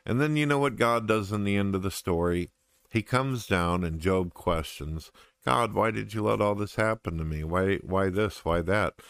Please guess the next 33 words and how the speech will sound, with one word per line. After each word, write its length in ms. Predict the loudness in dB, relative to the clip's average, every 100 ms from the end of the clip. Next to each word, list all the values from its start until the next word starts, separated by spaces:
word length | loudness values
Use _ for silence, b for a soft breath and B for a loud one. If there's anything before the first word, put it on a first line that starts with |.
| B B
You 140 | 0 2
know, 200 | 2 2
like 300 | 2 0 0
any 220 | 0 0
logical, 760 | 2 2 2 2 -2 0 0
normal 460 | 2 2 2 0 -2
person 640 | -4 -6 -6 -8 -6 -4
would 160 | -4 -4
wanna 300 | 0 0 0
know, 420 | 0 0 2 0 B B B -6
"Why 400 | 0 2 2 0
do 240 | 0 2
I 100 | 4
love 380 | 4 2 2 0
you, 260 | -2 0 0
but 240 | -2 -4
you 240 | -4 -2 -2
abuse 560 | -2 0 0 0 -4
me 260 | -4 -4 -2
and 120 | -4
you 80 | -4
forsake 640 | -6 -8 -4 -2 -2 -4
me 300 | -8 -6 -4
and 160 | -6 -6
you 100 | -6
mess 420 | -2 -2 -2 -6
me 160 | -6 -2
up 220 | -4 -4
like 220 | -8 -8
this? 240 | -8 -8 -6
You 100 | -4
wreck 320 | 0 0 -2 -6
me. 360 | -4 -4 -8